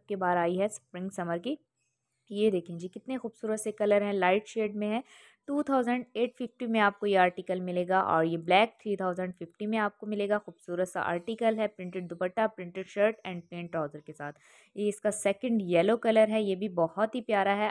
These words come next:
all over color, all over prints के साथ और बॉर्डर आपको मिलेगा। ये देखें जी, इसके साथ आपको जॉर्जेट शिफॉन में दुपट्टा मिलेगा रेड में और ये शॉकिंग पिंक and white contrast के साथ, बहुत ही प्यारा। थ्री थाउजेंड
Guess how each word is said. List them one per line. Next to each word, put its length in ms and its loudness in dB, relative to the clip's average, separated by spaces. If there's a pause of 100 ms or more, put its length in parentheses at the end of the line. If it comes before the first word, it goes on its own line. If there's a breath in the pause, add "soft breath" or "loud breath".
all 200 0
over 200 -2
color, 260 0 (280)
all 200 0
over 200 -2
prints 340 -4
के 140 -4
साथ 300 6 (220)
और 200 2
बॉर्डर 320 0
आपको 260 -8
मिलेगा। 240 -12
ये 240 -4
देखें 300 -4
जी, 260 -12
इसके 220 -12
साथ 180 -2
आपको 320 -4 (540 loud breath)
जॉर्जेट 380 2
शिफॉन 420 -2
में 180 -2
दुपट्टा 420 -4
मिलेगा 420 6
रेड 300 4
में 140 0 (100)
और 240 6
ये 160 0
शॉकिंग 400 -4
पिंक 240 -4 (160)
and 220 -6
white 300 2
contrast 460 0
के 140 -8
साथ, 160 -4
बहुत 360 0
ही 80 -4
प्यारा। 340 0
थ्री 240 -6
थाउजेंड 440 0